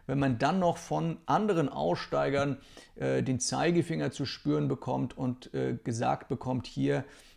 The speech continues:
ähm, ich habe eine Wahrheit zwei Punkt null.“ Das ist nämlich die große Gefahr,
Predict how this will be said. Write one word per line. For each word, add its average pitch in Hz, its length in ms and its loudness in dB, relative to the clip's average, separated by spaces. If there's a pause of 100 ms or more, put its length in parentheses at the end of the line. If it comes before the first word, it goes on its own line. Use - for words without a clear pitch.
ähm, 127 600 0 (100)
ich 131 360 -4
habe 127 140 -4
eine 123 280 2
Wahrheit 170 480 6
zwei 143 380 4
Punkt 170 440 2
null.“ 156 340 8
Das 131 200 0
ist 139 160 -2
nämlich 143 180 0
die 127 140 0
große 143 360 4
Gefahr, 131 640 0